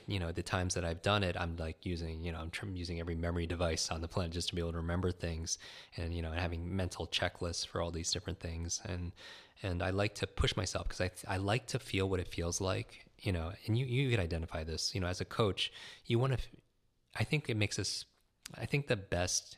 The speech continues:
teachers are the best students, and I like to feel what it feels like not to know how to do something. So then when I'm teaching people how to read three times faster or remember languages or names or whatever it is, to know, remember how nervous people are,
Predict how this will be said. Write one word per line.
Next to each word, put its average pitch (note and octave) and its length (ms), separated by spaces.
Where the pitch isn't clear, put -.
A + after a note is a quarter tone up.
teachers F2 340
are E2 60
the D2+ 80
best D#2+ 220
students, E2 420
and F#2+ 100
I F2+ 60
like G#2+ 220
to G2+ 100
feel F#2+ 260
what F2 120
it E2 60
feels F2 280
like E2 180
not E2 260
to - 100
know F2 200
how - 100
to F2 80
do E2 180
something. F#2+ 520
So - 140
then F2 140
when F2 100
I'm E2 120
teaching F#2+ 340
people F2 240
how F#2+ 160
to G2 80
read E2+ 260
three - 140
times E2 300
faster E2+ 440
or E2 260
remember E2+ 440
languages E2 540
or D#2+ 80
names E2+ 400
or E2 60
whatever E2+ 320
it E2+ 40
is, F2 280
to B2 80
know, A#2+ 160
remember C#3 580
how - 140
nervous A#2 340
people - 300
are, E2 220